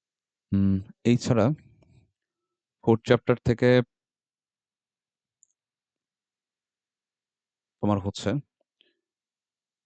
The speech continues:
শেষের দিকে একটা টপিক আছে, চুম্বকের আনুভূমিক উপাংশ, মানে বি দেওয়া থাকে। বি মানে হচ্ছে চুম্বক ক্ষেত্রের ক্ষেত্র আর কি। তো এই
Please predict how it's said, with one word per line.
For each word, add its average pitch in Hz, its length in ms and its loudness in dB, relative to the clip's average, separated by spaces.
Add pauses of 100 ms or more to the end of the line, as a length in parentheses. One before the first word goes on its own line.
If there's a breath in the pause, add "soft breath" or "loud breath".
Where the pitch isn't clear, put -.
(140)
শেষের 135 340 -4
দিকে 143 160 2
একটা 139 220 -2
টপিক 113 280 0
আছে, 95 240 -2 (480)
চুম্বকের 113 520 4 (100)
আনুভূমিক 107 480 4
উপাংশ, 104 300 -4 (2000)
মানে 104 120 0
বি 110 180 2
দেওয়া 104 180 2
থাকে। 92 220 -6 (800)
বি 104 140 2
মানে 107 160 6
হচ্ছে 104 200 -4
চুম্বক 104 200 2
ক্ষেত্রের 95 340 -4 (480)
ক্ষেত্র 104 280 -2
আর 87 140 -6
কি। - 60 -14 (960)
তো 101 60 0 (960)
এই 113 100 -4